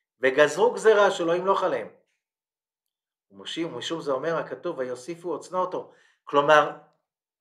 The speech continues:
המילים שלהם המשיכו לרדוף ולקטרג ולהפריע ליוסף עוד עשרים ושתיים שנים.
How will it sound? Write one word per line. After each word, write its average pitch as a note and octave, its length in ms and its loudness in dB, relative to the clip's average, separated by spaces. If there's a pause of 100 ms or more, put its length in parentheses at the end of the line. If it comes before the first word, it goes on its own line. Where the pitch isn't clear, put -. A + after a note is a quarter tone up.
(480)
המילים D3 460 2
שלהם G#3 380 2
המשיכו F#3+ 460 -6
לרדוף D#3 840 2 (840)
ולקטרג D3 800 2
ולהפריע E3 720 2
ליוסף C#3+ 880 -6 (480)
עוד D#3+ 420 -2
עשרים D3 560 -12 (160)
ושתיים B2 560 -10 (100)
שנים. A2 460 -14